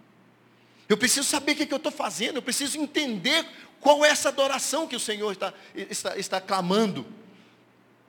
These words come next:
que o Senhor deseja, que o Senhor anseia, para que Ele me entregue o seu desejo, e veja que aí Ele vai satisfazer o meu desejo. Eu me lembro que quando eu, é,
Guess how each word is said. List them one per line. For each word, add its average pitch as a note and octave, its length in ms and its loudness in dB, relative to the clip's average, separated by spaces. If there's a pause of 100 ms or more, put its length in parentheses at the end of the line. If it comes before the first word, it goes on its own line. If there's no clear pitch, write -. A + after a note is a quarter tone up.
(420)
que A3+ 80 -4
o A3 40 -2
Senhor A#3+ 260 0
deseja, A3 540 2
que G#3+ 100 -10
o - 20 -4
Senhor B3+ 220 -2
anseia, C4 580 -2 (240)
para C4+ 100 0
que C#4+ 120 2
Ele C#4+ 140 2
me C4+ 120 4
entregue C4+ 500 6
o A#3 40 -2
seu B3 200 0
desejo, G#3 600 0 (380)
e F3+ 40 -10
veja C4 320 0
que C4 120 -2
aí C4+ 180 4
Ele E4 140 4
vai D4+ 120 4
satisfazer C4 580 2
o - 20 -6
meu B3 120 -6
desejo. A3 540 -6 (2000)
Eu G3 80 -2
me A#3+ 100 -4
lembro A#3+ 300 -4
que - 160 -8
quando G3+ 460 -4
eu, F3+ 580 -2 (800)
é, B2+ 720 -2